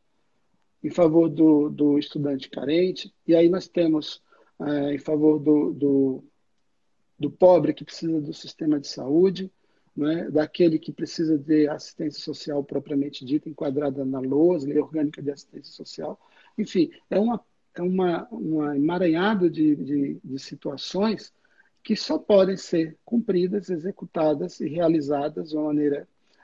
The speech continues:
satisfatória se houver essa, esse, essa facilitação, digamos assim, no sentido mais simples do termo,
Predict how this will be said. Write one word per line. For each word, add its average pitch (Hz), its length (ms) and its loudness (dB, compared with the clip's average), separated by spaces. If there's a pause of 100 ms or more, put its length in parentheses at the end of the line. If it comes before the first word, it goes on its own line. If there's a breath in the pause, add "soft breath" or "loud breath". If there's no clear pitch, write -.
satisfatória 156 800 0
se - 240 -4
houver 190 520 2
essa, 190 420 -6 (460)
esse, 185 440 -4
essa - 180 -8
facilitação, 208 1120 -4
digamos 147 500 -4
assim, 190 320 -6
no 156 100 -4
sentido 151 520 -6
mais 143 280 -2
simples 175 440 -8
do 135 100 -12
termo, 185 320 -4